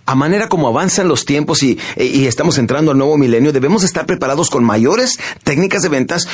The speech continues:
porque nunca sabemos lo que vamos a confrontar. Y sí hay que aprenderle a tener su miedo o su respeto a lo desconocido.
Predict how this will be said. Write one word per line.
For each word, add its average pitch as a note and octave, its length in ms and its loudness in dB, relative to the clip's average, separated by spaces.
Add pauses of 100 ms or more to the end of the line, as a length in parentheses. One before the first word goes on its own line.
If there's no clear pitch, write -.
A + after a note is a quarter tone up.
(120)
porque B2+ 220 -2
nunca F#3 180 0
sabemos D#3 320 0
lo D3 60 0
que - 80 -2
vamos C#3 200 0
a D3 40 -4
confrontar. C3+ 580 -2 (240)
Y D3 120 2
sí G3 200 0
hay - 160 0
que - 80 -4
aprenderle D#3+ 400 0
a F3 40 -4
tener D3 240 0
su C#3+ 120 0
miedo D3 240 2
o D3+ 60 0
su C3+ 100 -2
respeto C3 380 -2
a B2 40 0
lo A#2 80 2
desconocido. A2 640 0